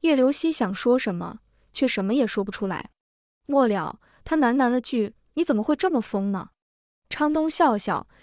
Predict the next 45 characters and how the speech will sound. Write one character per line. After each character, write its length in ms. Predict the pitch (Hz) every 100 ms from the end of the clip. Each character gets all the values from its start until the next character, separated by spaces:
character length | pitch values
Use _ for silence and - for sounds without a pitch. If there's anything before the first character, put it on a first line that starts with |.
| _
习 200 | - 226
惯 200 | 226 262
性 180 | 254 254
地 100 | 214
摩 180 | 214 247
挲 140 | 262
他 140 | 262 262
手 200 | - 135
背， 280 | - 208 - _ _ -
目 120 | 233
光 240 | 247 240
落 160 | 254 226
在 200 | 214 196
就 180 | 220 233
近 160 | 240
的 80 | 208
梅 140 | 165 180
枝 140 | 240
上 280 | 233 226 - _ _ _ _ _
，“上 240 | - 370 339
头 100 | 302
打 180 | 233 190
了 80 |
花 200 | - 262
苞， 300 | 262 277 302 - _ _
花 180 | - 285
期 220 | - 320
也 80 | 233
就 80 | 196
这 140 | 208
几 100 | 180
天 260 | - 202 196
了。 200 | 190 - _ _ _ _ _
”“疯 360 | - - 330 330
吗？ 400 | 302 226 202 226 - _ _ _ _ _
那 140 | 320 320
是 160 | 330
以 100 | 254
前 340 | 202 - 196 220
吧， 280 | 254 247 - _ _
现 180 | - 262
在 80 |
很 220 | 254 226 240
少 240 | 240 175
了。 200 | 147 -